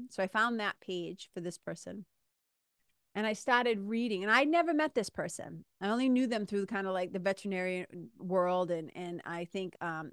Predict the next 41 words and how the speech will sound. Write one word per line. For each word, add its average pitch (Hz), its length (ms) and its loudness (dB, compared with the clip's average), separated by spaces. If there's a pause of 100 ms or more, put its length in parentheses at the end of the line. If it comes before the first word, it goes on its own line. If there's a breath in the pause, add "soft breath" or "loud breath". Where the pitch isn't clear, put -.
there 185 160 0
have 190 80 2
been 180 160 0
times 185 380 -2
when, 185 100 -4
like, 180 160 -4
our 185 160 4
dog 175 360 0
scans 233 680 0
or 185 160 4
things 220 500 -2 (380)
had 202 140 2
been 190 180 2
sent 226 320 0
out 214 280 4
to 208 100 -4
her 202 160 2
to 190 100 -2
get 180 220 -2
her 185 160 -2
opinion. 180 600 -4
So 185 180 -2
she 202 180 -6
even 214 380 -4
had 196 260 -2
that 175 200 -2
small, 185 300 -8
you 190 100 -4
know, 175 60 -2
that 180 160 -2
ripple 190 300 -2
effect 170 360 -4
in 165 120 -6
our 180 240 0
life, 165 240 -2
even 170 180 -4
though 165 140 -4
I 170 140 -2
never 170 240 -6
met 160 220 -6
her. - 200 -8